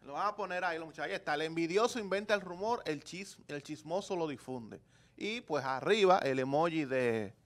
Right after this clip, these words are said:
de, del, del mal de ojo. O sea, <laughs>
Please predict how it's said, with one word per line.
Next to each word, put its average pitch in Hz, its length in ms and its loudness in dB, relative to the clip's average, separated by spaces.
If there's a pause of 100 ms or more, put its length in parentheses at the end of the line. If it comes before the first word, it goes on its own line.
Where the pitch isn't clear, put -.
(540)
de, 110 680 -2 (160)
del, 117 500 -8
del 120 140 -10
mal 135 240 -4
de 135 100 -2
ojo. 151 360 -4 (220)
O - 40 -20
sea, 110 360 -6 (460)
<laughs> - 260 -10